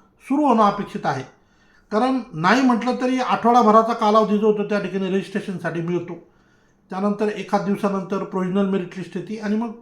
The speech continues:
फायनल मेरिट लिस्ट येऊन जे आहे तर पुढची प्रक्रिया चॉईस फिलिंगची किंवा प्रेफरन्स फॉर्म भरण्याच्या संदर्भाने सुरू होते. आता हे आपण असं या, यामुळं आपण असं गृहीत धरू शकतो की साधारण येणाऱ्या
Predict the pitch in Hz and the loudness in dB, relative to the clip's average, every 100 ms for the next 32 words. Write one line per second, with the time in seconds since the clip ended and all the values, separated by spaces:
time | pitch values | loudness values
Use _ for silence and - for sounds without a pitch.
0 | _ _ _ _ - 214 262 277 262 247 | _ _ _ _ 0 2 4 2 2 0
1 | 220 220 - 220 226 220 - 185 190 165 | -2 -4 0 0 2 0 0 -4 -8 -8
2 | 214 202 196 196 196 185 175 165 170 165 | -8 -8 -6 -6 -6 -8 -8 -6 -6 -6
3 | 196 - - _ _ 208 202 254 240 240 | -10 -12 -20 _ _ -6 -4 -2 0 2
4 | 247 208 214 180 175 170 180 202 180 160 | 0 2 2 2 -2 -4 -6 -4 -4 -4
5 | 160 202 - - 202 160 123 - _ _ | -4 -6 -12 -6 -2 -2 -4 -10 _ _
6 | _ _ _ _ _ _ _ 196 - 262 | _ _ _ _ _ _ _ -6 2 4
7 | 269 262 - - _ _ _ _ _ _ | 4 2 -6 -18 _ _ _ _ _ _
8 | _ _ - - 247 269 277 - - - | _ _ -20 -2 0 2 0 -6 -16 -6
9 | 185 - 269 254 208 262 247 254 254 180 | -4 2 2 2 0 4 4 4 2 2
10 | 220 254 262 247 254 240 240 202 247 208 | 4 6 4 4 0 0 -2 -2 2 4
11 | 233 214 220 208 208 - _ _ _ 226 | 6 2 0 -4 -4 -10 _ _ _ -10
12 | 214 240 233 247 247 208 220 226 240 | -4 -2 0 0 2 4 4 4 2